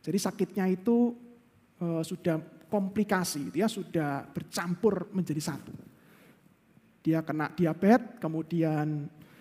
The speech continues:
dia itu kena jantungnya, kemudian dia mulai, levernya mulai tidak bekerja dengan baik, dan kemudian kita tahu, saudara-saudara, itu semua sudah menggerogoti bagian tubuhnya itu pelan-pelan.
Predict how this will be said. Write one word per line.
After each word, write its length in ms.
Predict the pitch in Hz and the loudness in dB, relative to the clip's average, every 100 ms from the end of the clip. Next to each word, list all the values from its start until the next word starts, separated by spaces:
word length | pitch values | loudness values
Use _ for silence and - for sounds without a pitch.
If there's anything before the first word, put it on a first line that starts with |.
| - - | -20 -16
dia 320 | - 160 165 | -2 2 4
itu 640 | 156 156 156 180 170 165 165 - - - - - _ - _ _ _ _ _ _ | 2 0 -2 -2 0 0 -4 -8 -20 -20 -20 -20 _ -20 _ _ _ _ _ _
kena 160 | - 165 - | -6 -6 -4
jantungnya, 800 | 156 160 226 226 240 254 277 285 - - - | -2 0 2 4 6 6 4 0 -8 -20 -6
kemudian 720 | 185 180 180 180 175 175 175 | 0 0 2 6 6 6 2
dia 240 | 180 175 180 | 4 4 4
mulai, 1040 | 180 180 180 180 175 175 175 170 170 160 - - - - | 2 2 2 2 4 4 4 4 2 0 -8 -20 -18 -4
levernya 720 | 180 180 180 190 180 190 185 | 0 0 0 0 2 2 2
mulai 560 | 180 175 175 175 175 180 | 2 2 2 4 2 2
tidak 320 | 190 180 - | 2 2 0
bekerja 240 | 190 190 | -2 2
dengan 240 | 180 185 180 | 4 4 4
baik, 560 | 185 190 226 262 - - - - | 6 8 8 6 2 -16 -18 -8
dan 160 | 170 170 | -2 -2
kemudian 480 | 175 180 180 175 175 | 0 -2 2 2 2
kita 240 | 185 175 | 0 -6
tahu, 400 | 165 190 226 240 | -4 -2 0 0
saudara-saudara, 560 | 226 170 165 151 147 170 | 2 0 0 -2 -2 -4
itu 240 | 185 175 | -4 -4
semua 480 | 220 208 202 208 214 | -4 -4 -2 0 0
sudah 320 | 214 - 170 | -2 -2 0
menggerogoti 800 | 180 175 - 160 151 165 156 214 | 2 0 0 -2 0 -2 0 0
bagian 400 | - 156 170 165 | 0 -2 -2 -2
tubuhnya 480 | 160 180 165 139 156 | -4 -8 -6 -6 -4
itu 240 | 156 165 | -4 -6
pelan-pelan. 560 | 175 151 143 143 107 90 | -8 -8 -8 -12 -14 -14